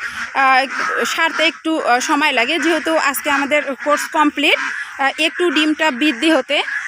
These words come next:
আহ, দু একদিন হয়তোবা সময় লাগবে। তো এজন্য হাঁসের ডিম এখনও বাড়েনি, ওই পর্যায়ে আছে, মানে, আহ, কমার পর্যায়ে আছে। যদি বৃদ্ধি পায়, আহ,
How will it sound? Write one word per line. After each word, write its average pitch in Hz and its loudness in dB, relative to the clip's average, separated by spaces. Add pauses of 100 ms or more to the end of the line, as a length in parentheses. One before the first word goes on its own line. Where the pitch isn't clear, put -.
আহ, 254 2
দু 254 -2
একদিন 302 0
হয়তোবা 269 0
সময় 277 0
লাগবে। 254 0
তো 311 2
এজন্য 302 2 (460)
হাঁসের 302 0
ডিম 370 4
এখনও 349 2 (340)
বাড়েনি, 294 0 (400)
ওই 262 2
পর্যায়ে 285 2
আছে, 302 2
মানে, 269 0
আহ, 240 2 (100)
কমার 302 2
পর্যায়ে 277 2
আছে। 302 0
যদি 277 2
বৃদ্ধি 294 0
পায়, 262 0 (320)
আহ, 269 2